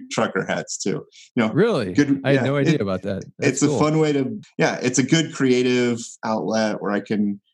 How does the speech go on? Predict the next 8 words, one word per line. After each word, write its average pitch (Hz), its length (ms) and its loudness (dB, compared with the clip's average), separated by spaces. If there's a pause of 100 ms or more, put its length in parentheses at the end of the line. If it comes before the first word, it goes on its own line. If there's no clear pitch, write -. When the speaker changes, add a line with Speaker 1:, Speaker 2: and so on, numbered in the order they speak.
(220)
Speaker 1:
test 120 240 0
out 113 180 0
some 107 520 -2
artistic 107 480 -4
stuff 107 480 -4
and 101 280 0 (240)
make 117 240 2
things. 117 760 0